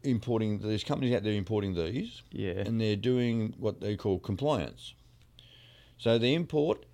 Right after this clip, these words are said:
Speaker 1: the import person does the compliance, Australian compliance, so just change a few things on the car to make it Australian compliant.
Speaker 2: Yeah.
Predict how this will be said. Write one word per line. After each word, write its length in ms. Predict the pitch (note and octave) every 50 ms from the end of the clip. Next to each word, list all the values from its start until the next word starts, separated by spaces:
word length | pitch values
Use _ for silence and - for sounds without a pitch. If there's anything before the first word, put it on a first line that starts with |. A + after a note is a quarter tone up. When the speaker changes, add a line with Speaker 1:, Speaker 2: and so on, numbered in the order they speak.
| - - -
Speaker 1:
the 140 | A2+ A#2 C3+
import 320 | D#3 - - F#3+ F#3 F#3+
person 280 | - D#3+ D3+ - B2+ B2+
does 220 | B2+ A#2+ A#2 A2
the 80 | A2 G#2
compliance, 500 | - G#2+ F#2 - G2+ A#2 - A#3+ A3 -
Australian 320 | F#2 - G#2 G#2 G2+ F#2
compliance, 360 | F#2 F2+ A2+ A#2+ D#3 E3+ -
so 80 | - F#2
just 220 | E2+ - G2+ - -
change 240 | B2+ A#2 A2 G2+
a 40 | F#2+
few 200 | F#2 - C#3+ C#3
things 240 | - - B2 A#2 G#2
on 100 | A2 G#2
the 80 | G2 G2
car 200 | - A2 G#2 G2+
to 80 | F#2+ F#2+
make 200 | G2 F#2+ F#2 F2+
it 60 | E2+
Australian 320 | E2+ - - F#2+ F2+ F2+
compliant. 400 | E2 F2 - F#2+ G#2 D#3+ A#3+ - -
Speaker 2:
Yeah. 200 | B2+ A#2+ G2 E2+